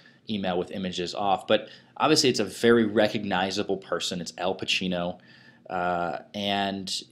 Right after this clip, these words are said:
the, the copy underneath it is clear. So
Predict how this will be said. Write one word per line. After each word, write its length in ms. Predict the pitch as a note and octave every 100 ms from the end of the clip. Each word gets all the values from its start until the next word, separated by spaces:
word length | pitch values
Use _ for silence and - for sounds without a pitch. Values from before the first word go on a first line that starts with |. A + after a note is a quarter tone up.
| -
the, 600 | - - - - G#2 E2
the 80 | G2
copy 460 | - - B2 B2 A2+
underneath 420 | G2+ G2 A#2+ B2+
it 80 | A#2
is 100 | -
clear. 240 | - A#2
So 360 | A#2 C3+ B2+